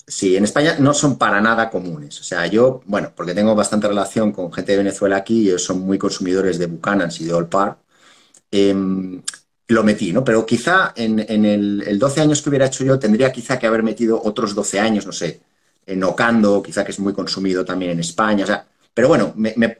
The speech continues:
como me gustan Buchanan's y, y Old Parr, sobre todo Old Parr, me parece un whisky riquísimo, increíble, ¿no? Pero un poco en México, ¿cómo, cómo ves tú el tema del whisky? Es decir, eh, ¿crees que va más, va menos? ¿Qué whiskies, qué va más, el americano? El, cuéntanos un poquillo cómo, cómo lo ves.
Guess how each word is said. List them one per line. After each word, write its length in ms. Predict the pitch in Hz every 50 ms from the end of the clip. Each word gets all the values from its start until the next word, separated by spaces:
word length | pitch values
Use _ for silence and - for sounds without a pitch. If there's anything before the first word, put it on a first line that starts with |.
| _
como 200 | - 117 107 107
me 120 | 110 113 113
gustan 340 | 139 170 - - 139 123 117
Buchanan's 560 | 113 104 - 117 117 113 113 110 107 - -
y, 200 | 101 95 98 92
y 60 | 101 98
Old 160 | 95 92 -
Parr, 280 | - 104 113 - - -
sobre 200 | - - 87 87
todo 220 | - 104 101 101
Old 120 | 98 92 -
Parr, 200 | 98 98 101 101
me 80 | 92
parece 180 | 87 87 - 95
un 60 | 90
whisky 440 | 92 90 - - 90 90 90 87 - - - _ _
riquísimo, 580 | - 92 82 - 98 - - 98 95 95 92
increíble, 460 | 90 87 82 90 90 92 92 90 82 85
¿no? 120 | 71 69 - - - - _ _ _ _ _ _ _
Pero 360 | - 107 120 117 123 127 -
un 120 | - 135 139
poco 220 | 196 190 196 190
en 120 | 180 170 165
México, 360 | 175 170 170 185 - 190 185
¿cómo, 340 | - 151 151 165 156 123 -
cómo 200 | 151 156 175 170
ves 220 | 165 - - -
tú 280 | - 156 156 151 156 151
el 140 | 127 117 -
tema 220 | 139 139 139 135 120
del 140 | 104 95
whisky? 320 | 92 98 101 95 - - 90
Es 60 | 90
decir, 360 | 95 - 101 98 90 85 - _ _ _ _ _ - - - _ _ _ _
eh, 260 | - - - - - - - 110 104 -
¿crees 260 | - 127 156 147 -
que 260 | - - 143 135 131 120
va 200 | 110 113 107 104
más, 400 | 120 147 156 156 156 143 143 113
va 80 | 110 120
menos? 540 | 127 143 143 143 143 143 139 131 - -
¿Qué 140 | - - 127
whiskies, 540 | 117 123 139 131 - - 131 120 - - 107
qué 100 | 104 139
va 120 | 139 123 113
más, 220 | 107 104 104 -
el 80 | 104 95
americano? 720 | 95 98 90 95 - - 139 135 135 131 131 127 123 120
El, 260 | 113 101 98 95 95
cuéntanos 460 | - - 135 147 139 143 135 131 127 -
un 80 | 120
poquillo 300 | 107 110 107 117 113 101
cómo, 300 | 104 107 104 101 95 95 -
cómo 180 | 123 120 120
lo 100 | 107 92
ves. 400 | 90 92 92 90 - - - _